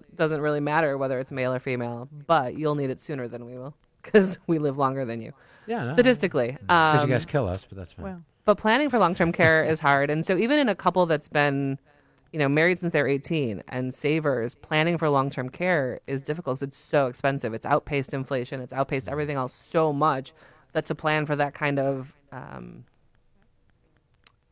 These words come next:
Speaker 1: implosion to your financial bubble, you know, if you've got less than two hundred fifty thousand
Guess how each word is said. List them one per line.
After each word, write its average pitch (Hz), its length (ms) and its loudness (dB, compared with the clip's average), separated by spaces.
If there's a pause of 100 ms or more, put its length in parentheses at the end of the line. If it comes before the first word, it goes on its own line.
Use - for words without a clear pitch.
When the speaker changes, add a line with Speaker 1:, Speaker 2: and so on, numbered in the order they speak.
(100)
Speaker 1:
implosion 156 680 0
to - 80 -6
your 143 80 2
financial 135 360 -2
bubble, 143 420 2 (340)
you 202 80 -6
know, 196 60 2
if 180 80 -2
you've 226 140 -2
got 185 200 4
less 143 320 -2
than 135 540 -4
two - 100 -8
hundred 143 200 -2
fifty 139 200 -4
thousand 131 600 0